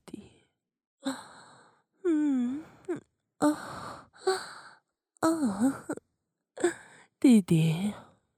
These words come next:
心跳好快啊。怎么样？柔软的肌肤贴着弟弟，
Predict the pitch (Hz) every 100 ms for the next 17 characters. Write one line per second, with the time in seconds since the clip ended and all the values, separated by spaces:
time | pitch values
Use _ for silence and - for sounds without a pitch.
0 | _ - - 262 247 262 220 - - -
1 | - 220 269 226 _ _ _ _ _ _
2 | _ _ - - - - 240 185 170 170
3 | 196 196 - _ _ _ _ _ _ -
4 | 233 175 180 175 147 143 143 - 175 180
5 | - 170 170 175 190 - _ _ _ -
6 | 214 208 220 185 160 - - 185 208 202